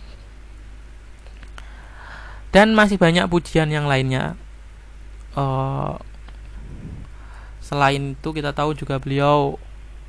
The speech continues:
em, memiliki sumbangsih dalam, eh,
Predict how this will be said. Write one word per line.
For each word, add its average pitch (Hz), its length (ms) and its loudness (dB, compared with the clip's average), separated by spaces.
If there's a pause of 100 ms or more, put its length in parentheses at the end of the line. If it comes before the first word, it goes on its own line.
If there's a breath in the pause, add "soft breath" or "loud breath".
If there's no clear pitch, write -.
em, 131 400 -4 (1040)
memiliki 139 320 0
sumbangsih 139 560 0
dalam, 131 640 -2 (640)
eh, 127 380 -8